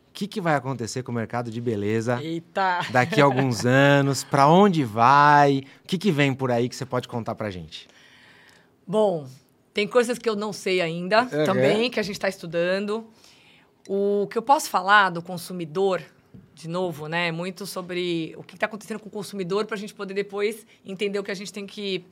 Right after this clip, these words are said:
Speaker 2: tem que fazer. É que esse, o que os consumidores tão cada vez mais envolvidos com a categoria de beleza.
Speaker 1: Uhum.
Speaker 2: Mais preocupados, entendendo que existe um, é, quando a gente fala, por exemplo, sobre o cuidado com a pele masculina,
Speaker 1: Uhum.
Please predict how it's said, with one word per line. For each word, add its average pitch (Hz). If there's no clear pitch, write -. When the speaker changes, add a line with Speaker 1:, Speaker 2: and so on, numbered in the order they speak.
Speaker 2:
tem 190
que 180
fazer. 165
É 180
que 180
esse, 214
o 208
que 233
os 220
consumidores 220
tão 240
cada 214
vez 226
mais 226
envolvidos 214
com -
a -
categoria 165
de 151
beleza. 151
Speaker 1:
Uhum. 104
Speaker 2:
Mais 202
preocupados, 214
entendendo 196
que 202
existe 202
um, 180
é, 165
quando 180
a 185
gente 175
fala, 196
por 202
exemplo, 202
sobre 202
o 202
cuidado 220
com -
a 233
pele 226
masculina, 202
Speaker 1:
Uhum. 107